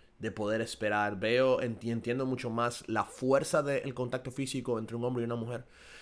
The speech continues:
Veo el poder espiritual que conlleva el tener que, incluso de-, desde agarrarse la mano hasta mirarse a los ojos fijamente, hasta un beso.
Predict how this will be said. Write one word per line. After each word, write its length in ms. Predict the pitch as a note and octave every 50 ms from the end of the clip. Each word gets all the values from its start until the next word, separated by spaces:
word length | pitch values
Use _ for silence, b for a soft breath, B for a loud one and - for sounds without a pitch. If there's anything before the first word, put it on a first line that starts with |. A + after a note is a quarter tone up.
| B B -
Veo 160 | B2 B2+ C3+
el 120 | C#3+ A#2+
poder 340 | A#2 - B2 A#2+ B2 C#3 D3
espiritual 500 | D3 - C#3+ C3+ C3 A#2+ C3 B2+ B2+ B2+
que 140 | B2 C3 A2+
conlleva 500 | A#2+ A#2+ A#2 A2+ B2 B2+ B2 A#2 A2+ A2+
el 100 | A2 G#2+
tener 360 | - A2+ G#2 A2 A2+ A#2 A#2
que, 420 | - A#2+ A2+ A2 G#2+ G#2 - - - F#2+
incluso 460 | B2+ A2+ - A#2+ C#3+ D#3+ - G3+ E3+
de-, 180 | D#3+ D#3 -
desde 320 | - C3 D3 C#3+ B2+ C#3 D#3
agarrarse 600 | D3+ C#3+ C#3+ C#3 C3 D3 E3 F#3+ G3 F#3+ - A#3
la 140 | G3+ F3+ D3+
mano 420 | C#3 C#3 D3 D#3+ F3+ F#3+ F#3+ E3
hasta 220 | D3+ - - C#3+
mirarse 320 | B2+ B2+ B2 C3 C3 - E3
a 40 | D#3
los 140 | C#3+ C#3
ojos 220 | C3+ C#3+ C#3+ C#3+ C3
fijamente, 640 | - C3 A#2+ C3 A#2+ A2+ A2+ B2 C#3 C#3+ - C3+
hasta 180 | B2 - - A#2+
un 160 | A#2 B2 B2
beso. 400 | G#2+ G#2+ G#2 G2+ - B2 - -